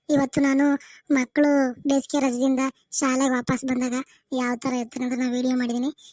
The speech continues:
ಇನ್ನು ನಿಮ್ಗೆ ಯಾವ ಥರ ವಿಡಿಯೋ ಬೇಕು ಅನ್ನೋದನ್ನ ಕಾಮೆಂಟ್ ಮಾಡಿ, ಜೊತೆಗೆ, ಆ, ವಿಡಿಯೋನ ಲೈಕ್ ಮಾಡಿ, ಶೇರ್ ಮಾಡಿ, ಸಬ್ಸ್ಕ್ರೈಬ್ ಮಾಡಿ. ಮತ್ತೆ ಈ ವಿಡಿಯೋ ನೋಡಿದ್ಮೇಲೆ ನಿಮ್ಗೆ ಏನ್ ಅನ್ನಿಸ್ತು ಅನ್ನೋದನ್ನ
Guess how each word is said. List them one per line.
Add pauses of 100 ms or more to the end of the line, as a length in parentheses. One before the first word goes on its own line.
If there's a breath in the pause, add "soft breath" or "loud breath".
(160)
ಇನ್ನು
ನಿಮ್ಗೆ
ಯಾವ
ಥರ (100)
ವಿಡಿಯೋ
ಬೇಕು
ಅನ್ನೋದನ್ನ (440 soft breath)
ಕಾಮೆಂಟ್
ಮಾಡಿ, (300)
ಜೊತೆಗೆ, (440 soft breath)
ಆ,
ವಿಡಿಯೋನ
ಲೈಕ್
ಮಾಡಿ, (260)
ಶೇರ್
ಮಾಡಿ, (360)
ಸಬ್ಸ್ಕ್ರೈಬ್
ಮಾಡಿ. (340 soft breath)
ಮತ್ತೆ
ಈ
ವಿಡಿಯೋ
ನೋಡಿದ್ಮೇಲೆ
ನಿಮ್ಗೆ
ಏನ್
ಅನ್ನಿಸ್ತು
ಅನ್ನೋದನ್ನ